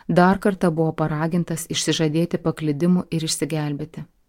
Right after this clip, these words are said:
„Kokių paklydimų?“ paklausė Husas. „Aš turėčiau išsižadėti. Aš nesu nieko nusikaltęs. Šaukiu liudytojų Dievą, kad tai, ką aš parašiau ir skelbiau,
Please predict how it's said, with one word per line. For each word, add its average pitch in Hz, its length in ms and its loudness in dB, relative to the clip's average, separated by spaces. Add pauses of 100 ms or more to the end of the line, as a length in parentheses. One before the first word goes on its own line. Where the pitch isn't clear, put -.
(520)
„Kokių 226 380 8
paklydimų?“ 214 640 6
paklausė 165 580 0
Husas. 170 500 -2 (260)
„Aš 165 280 0
turėčiau 170 480 2
išsižadėti. 165 680 0 (560)
Aš 190 200 4
nesu 190 300 4
nieko 185 340 4
nusikaltęs. 180 800 0 (340)
Šaukiu 190 520 4
liudytojų 185 640 4
Dievą, 165 540 0
kad 156 200 -2
tai, 196 200 4
ką 165 240 -4
aš 156 160 -6
parašiau 156 540 -2
ir 165 100 -4
skelbiau, 170 580 0